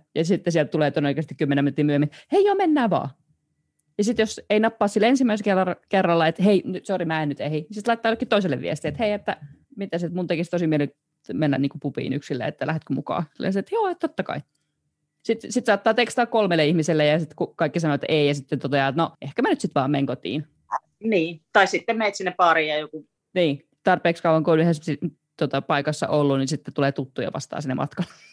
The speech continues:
Speaker 1: <laughs> Sille se
Speaker 2: Niin, tai, tai siellä on aina
Speaker 1: Niin.
Speaker 2: keskustelukumppani, että ei se, et, että sekään ei ole tavallaan niinku este, että jos ei saa ketään kaveria, että, et, et jos nyt on vaan semmoinen ollut, nyt, nyt haluaa käydä,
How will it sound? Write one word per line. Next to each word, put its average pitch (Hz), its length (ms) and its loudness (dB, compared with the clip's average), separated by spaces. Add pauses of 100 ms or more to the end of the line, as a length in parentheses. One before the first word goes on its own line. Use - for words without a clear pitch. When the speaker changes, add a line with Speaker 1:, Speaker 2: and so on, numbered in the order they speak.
(120)
Speaker 1:
<laughs> - 300 -14
Sille - 280 -8
se - 180 -12 (680)
Speaker 2:
Niin, 156 340 -4 (300)
tai, 190 120 2 (200)
tai 226 100 -2
siellä 202 220 -2
on 254 100 -4
aina 208 160 2
Speaker 1:
Niin. - 100 -14
Speaker 2:
keskustelukumppani, 147 1000 -6
että 143 160 -10
ei 156 80 -4
se, 165 200 -4 (180)
et, 190 160 -2
että 294 240 -2
sekään 285 340 0
ei 247 60 2
ole 220 160 -2
tavallaan 202 300 2
niinku 196 240 -4
este, 196 280 -6
että 160 140 -8
jos 151 100 -8
ei 160 120 -2
saa 156 200 -10
ketään 151 280 -4
kaveria, 143 440 0
että, - 200 -10 (100)
et, - 80 -10 (260)
et - 160 -10
jos 226 180 -2
nyt 247 180 -6
on 277 60 -2
vaan 208 120 0
semmoinen 170 240 0
ollut, 151 160 -4
nyt, 156 140 -6 (120)
nyt 160 180 -2 (440)
haluaa 160 180 -2 (240)
käydä, 127 300 -4